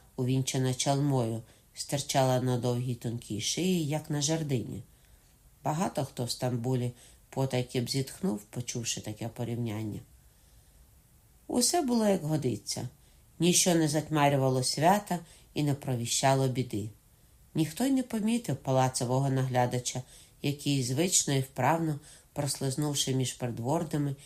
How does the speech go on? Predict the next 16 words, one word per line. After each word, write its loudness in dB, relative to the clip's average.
підійшов 0
до 0
начальника -2
варти -6
і -8
щось -2
йому 0
шепнув. -4
Начальник -6
здригнувся, -6
змінився 2
в 0
обличчі -2
і -4
швидкими 0
кроками 0